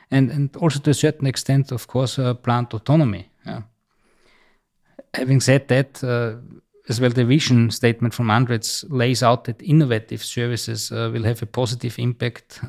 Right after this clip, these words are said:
of, of our key industries and the planet, uh. And for us in the Paper Engineered Services division, we are really dedicated our product development to sustainable solutions and, and the way we serve our customers by, by bringing global expertise,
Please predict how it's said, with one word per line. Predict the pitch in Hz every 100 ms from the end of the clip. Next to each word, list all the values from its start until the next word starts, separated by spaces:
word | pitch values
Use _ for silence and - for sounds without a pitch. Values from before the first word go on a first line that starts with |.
| 139
of, | 123 113 -
of | 113
our | 117
key | 117 - 135
industries | 131 117 - 117 113
and | 113
the | -
planet, | - 110 113 95 -
uh. | 104 - _ _ _ - _ _ _ -
And | -
for | 117
us | 135 -
in | 131
the | 120
Paper | 120 123 123
Engineered | 117 120 113
Services | - 127 123 113
division, | 120 117 117 120 120 131
we | 113 117
are | 117
really | 117 123
dedicated | 117 127 131 120 113 110 - 117 107 - 117
our | 113 113
product | 120 123 123 - - - _ _ _
development | 113 113 131 127 113 113 -
to | 131
sustainable | 120 107 120 127 127
solutions | 120 127 127 131 139 143 - _ - - _
and, | - 117 120 -
and | 113 113
the | 127
way | 113 127
we | 131
serve | 120 - 127 135 123
our | 117
customers | - 123 - - 117 110 -
by, | - 113
by | 110 113
bringing | 123 123 117
global | - 123 120 131
expertise, | 143 - - 120 117 110 -